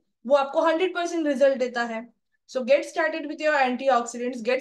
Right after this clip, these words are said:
started with your Afresh, get started with your cell activator tablet and get amazing health results। So ये था आज का क्विक टॉपिक, बहुत सिंपल था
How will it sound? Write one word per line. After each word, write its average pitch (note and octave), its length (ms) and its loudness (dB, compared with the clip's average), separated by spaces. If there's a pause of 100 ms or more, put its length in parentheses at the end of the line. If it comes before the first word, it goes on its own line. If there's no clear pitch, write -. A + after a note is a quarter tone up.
started D4 340 2
with D4 120 -8
your C#4+ 160 2
Afresh, A#3+ 440 -4 (360)
get C#4 140 2
started D4+ 340 0
with C#4 160 -10
your C#4+ 160 2
cell C#4 200 4
activator C4+ 680 0
tablet A#3 340 -4 (160)
and B3+ 220 -10
get C#4 260 -2
amazing B3 500 -4
health G3 260 -4
results। E3+ 360 -10 (440)
So C#4 60 -6
ये C#4 300 -2
था E4 80 2
आज D4+ 200 2
का E4 140 -2
क्विक E4+ 440 -4
टॉपिक, D4 460 -2 (120)
बहुत C4 380 2
सिंपल C#4+ 380 0
था C#4+ 320 -2